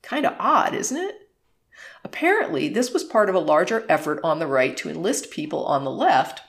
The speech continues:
by creating a controversy and then framing it as an infringement on free speech. And from what I saw, it worked pretty well.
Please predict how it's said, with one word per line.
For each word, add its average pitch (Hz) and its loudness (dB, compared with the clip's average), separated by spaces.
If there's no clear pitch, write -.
by 151 0
creating 208 -4
a 202 0
controversy 160 -4
and 151 -2
then 147 -4
framing 220 -6
it 131 -2
as 151 0
an 147 -6
infringement 143 -6
on 139 -6
free 139 -4
speech. - -6
And 202 4
from 208 -2
what 240 2
I 214 4
saw, 208 2
it 196 2
worked 180 0
pretty 143 -2
well. - -4